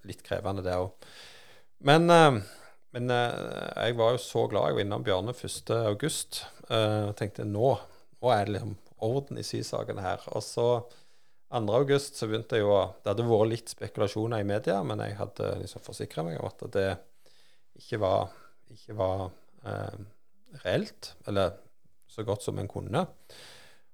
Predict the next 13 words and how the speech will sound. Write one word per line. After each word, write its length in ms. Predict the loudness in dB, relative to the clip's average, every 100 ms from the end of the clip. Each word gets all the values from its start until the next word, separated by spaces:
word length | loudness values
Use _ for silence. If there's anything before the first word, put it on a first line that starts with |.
| -4
Og 160 | -2
så 180 | 6 10 12 12 10 2 -16
tredje 560 | -2 2 2 4 4 4 2 -8 -20 -12 -8
august 480 | -4 -4 -4 -8 -4
så 160 | -2 -2
kom 240 | -2 -2
vel 160 | -2 -2
egentlig 240 | -4 -6 -6
beskjeden 340 | -4 -2 -2
om 160 | -6 -10
at, 280 | -14 -10 -10
eh, 120 | -10 -16 -20 -20 -20 -20 -20 -4
nei, 140 | 0